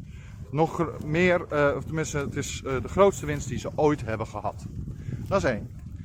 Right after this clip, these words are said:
Twee, ehm, de topman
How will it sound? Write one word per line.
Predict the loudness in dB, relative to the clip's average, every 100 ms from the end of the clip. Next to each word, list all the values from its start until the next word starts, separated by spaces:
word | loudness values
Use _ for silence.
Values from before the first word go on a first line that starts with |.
| -6 -6 -4 8
Twee, | 10 10 8 2 -8 -14 -12 -12 -10 -8 -8 -6 -6 -6 -8 -14 -16 -16 -14 -8 6
ehm, | 10 12 10 8 2 -6 -10 -10 -8 -6 -6 0
de | 4
topman | 8 6 8 8 8